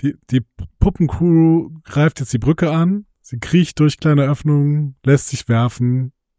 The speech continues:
taucht überall auf, nutzt die Körper wie,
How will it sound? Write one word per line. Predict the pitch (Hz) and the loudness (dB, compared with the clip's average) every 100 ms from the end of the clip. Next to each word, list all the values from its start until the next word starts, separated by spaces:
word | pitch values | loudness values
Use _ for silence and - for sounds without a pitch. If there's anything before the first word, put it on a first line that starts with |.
| - | -2
taucht | 139 139 139 | 2 2 2
überall | 131 117 113 | 0 2 0
auf, | 98 104 113 - | -2 -2 -4 -6
nutzt | 120 147 - | 0 0 2
die | 131 | -2
Körper | 113 120 120 123 | 0 0 0 -2
wie, | 113 117 110 | 0 0 0